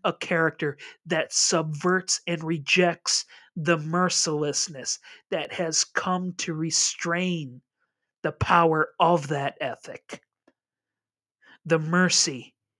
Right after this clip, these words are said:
that God desires his children to embody.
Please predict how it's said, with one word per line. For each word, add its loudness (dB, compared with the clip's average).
that -6
God 2
desires -4
his -8
children -6
to -14
embody. -14